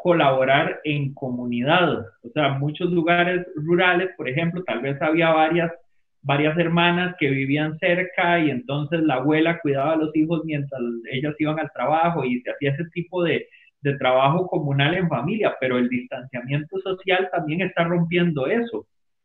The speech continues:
Entonces, eh, es, es una situación en que, en que hay que repensarse en todos los estratos sociales, porque sí es claramente que en mucho hemos hablado de, digamos, los quintiles tal vez más altos de la, de la sociedad, de la mitad para arriba,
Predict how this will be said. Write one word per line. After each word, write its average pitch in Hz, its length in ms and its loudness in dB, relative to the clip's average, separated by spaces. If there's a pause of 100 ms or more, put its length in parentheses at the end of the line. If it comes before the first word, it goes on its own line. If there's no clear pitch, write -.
(140)
Entonces, 151 520 0 (160)
eh, 120 560 -2 (280)
es, 139 180 -4 (100)
es 143 200 -2
una 196 240 -2
situación 170 580 -2
en 190 160 -6
que, 127 320 -2
en 127 160 -8
que 127 140 -4
hay 143 160 0
que 185 100 -2
repensarse 180 800 -2 (300)
en 139 180 0
todos 170 200 4
los 196 160 0
estratos 170 520 -2
sociales, 165 440 0
porque 123 300 -10
sí 156 140 2
es 156 160 -4
claramente 156 640 0
que 113 260 -4
en 120 200 -8
mucho 143 260 -2
hemos 160 240 -4
hablado 156 480 2
de, 143 340 0 (340)
digamos, 131 360 2
los 143 200 4
quintiles 147 540 2 (220)
tal 120 160 -2
vez 127 160 -2
más 151 240 0
altos 151 400 0
de 156 120 0
la, 143 320 0
de 143 120 0
la 143 140 -2
sociedad, 160 520 0
de 143 80 -2
la 120 100 -4
mitad 117 360 -4
para 156 160 2
arriba, 165 360 2